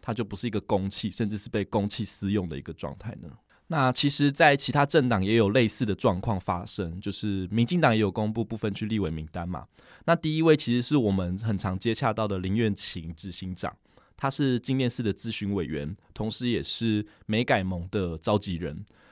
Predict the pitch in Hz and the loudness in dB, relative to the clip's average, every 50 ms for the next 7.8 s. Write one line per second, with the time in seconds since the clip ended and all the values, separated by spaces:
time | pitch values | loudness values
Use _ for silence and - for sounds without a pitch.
0 | _ _ _ _ - 151 147 165 151 165 160 - - 123 117 110 107 - - 120 | _ _ _ _ -4 0 2 2 2 2 0 0 2 2 2 2 0 0 0 0
1 | 127 127 110 - 107 92 104 104 - 139 110 92 95 101 101 101 - - - 98 | 2 2 0 0 -4 -6 -6 -2 0 2 2 2 0 -2 -4 -2 -2 -2 -2 -2
2 | 95 101 110 113 101 - 110 92 82 78 82 78 - - - 78 76 95 95 82 | -2 0 0 0 0 0 -2 -4 -4 -4 -6 -8 -10 -10 -10 -8 -6 -6 -6 -6
3 | 67 - - 113 _ _ _ _ _ _ - - 131 127 - 120 110 110 135 160 | -8 -10 -12 -14 _ _ _ _ _ _ -4 -2 -2 -2 0 -2 -2 0 2 4
4 | 143 131 127 113 113 101 95 92 90 90 - - 131 143 170 156 127 107 104 147 | 4 2 2 0 0 0 0 -2 -2 -2 0 0 0 2 2 2 2 2 2 0
5 | 143 - 131 127 - 127 120 - 135 131 127 127 131 117 113 104 - - 101 87 | -2 0 -2 0 0 -2 -2 0 2 2 2 2 2 2 0 0 0 0 -2 -2
6 | 82 95 92 95 98 92 85 87 98 - 107 95 - - 117 117 139 127 107 104 | -2 -4 -4 -4 -2 -4 -4 -4 -6 -6 -8 -6 -4 -4 -4 0 0 0 2 2
7 | 113 117 113 - - 113 101 87 - - 123 101 - 92 76 69 | 2 0 0 0 -2 -4 -4 -2 -2 -2 -2 -4 -4 -6 -8 -10